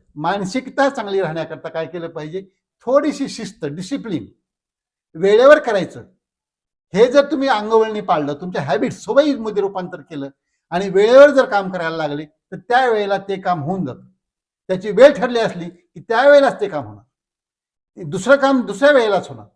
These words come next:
म्हणून त्याच्या वेळा ठरवल्या पाहिजे, त्याचं सवयीमध्ये रूपांतर केलं पाहिजे. आणि जे आता आजार आपण म्हटलं, त्याची कमतरता भरून काढली पाहिजे. ह्या जर दोन गोष्टी पाळल्या,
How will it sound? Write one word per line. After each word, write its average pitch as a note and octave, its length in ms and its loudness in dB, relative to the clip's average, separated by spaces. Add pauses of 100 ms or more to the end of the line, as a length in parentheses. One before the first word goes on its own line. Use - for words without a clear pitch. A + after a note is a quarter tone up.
(600)
म्हणून A#3 220 -4
त्याच्या A#3 220 -2
वेळा F#3 280 0
ठरवल्या D#3+ 380 -6
पाहिजे, D3 260 -8
त्याचं G3 260 -14
सवयीमध्ये B3+ 540 2
रूपांतर G3 380 -6
केलं C#3 220 -10
पाहिजे. A2+ 300 -20 (460)
आणि G3 360 0 (400)
जे F#3+ 80 -2
आता F3+ 220 0
आजार E3+ 260 -2
आपण G3 240 -2
म्हटलं, D#3+ 240 -10
त्याची D3 240 -16
कमतरता G3 440 -10
भरून D#3+ 220 -8
काढली C#3+ 260 -8
पाहिजे. C3 340 -16 (340)
ह्या F#3 240 0
जर C4 180 2
दोन A3 220 -4
गोष्टी G3 300 -10
पाळल्या, C#3+ 380 -6